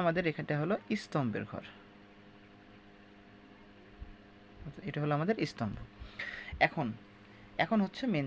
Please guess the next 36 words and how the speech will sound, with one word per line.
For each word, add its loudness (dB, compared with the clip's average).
জায়গা। -2
আমি 4
আরেকটা 4
বার 6
রিপিট 2
করে 6
দিচ্ছি। -2
প্রথমে 6
তোমরা 6
এই 4
লজিকটি 2
তুলে 2
নেবে, 2
লজিকটি 0
তুলে 4
নেওয়ার 2
পরে 4
এটা 6
এর, 8
আহ, 2
প্রতিবর্তী 2
প্রাকল্পিক 6
বচন 2
আকারটি 0
হলো 4
দিয়ে 4
এই, 4
এটার 4
রূপ 4
দিবে, 4
অর্থাৎ 0
বচনের 2
রূপ 0
দিবে, 2
দেওয়ার 8
পরে 2